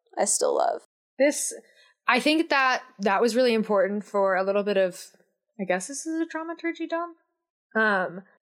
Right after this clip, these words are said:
Speaker 2: this musical came out in nineteen ninety-six, and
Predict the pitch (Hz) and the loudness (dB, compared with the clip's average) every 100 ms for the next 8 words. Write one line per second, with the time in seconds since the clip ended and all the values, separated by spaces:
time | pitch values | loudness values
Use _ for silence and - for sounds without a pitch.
0 | _ _ 240 240 262 - 240 226 240 320 | _ _ -2 2 2 0 2 2 2 2
1 | 349 339 269 226 233 214 185 185 - 220 | 0 0 0 2 2 0 -2 -4 -2 -2
2 | 208 202 202 196 180 240 277 - - _ | 0 -2 -2 -2 2 2 2 -2 -4 _
3 | _ _ _ _ _ _ _ 208 196 196 | _ _ _ _ _ _ _ 0 2 2
4 | 190 185 170 | 0 0 -2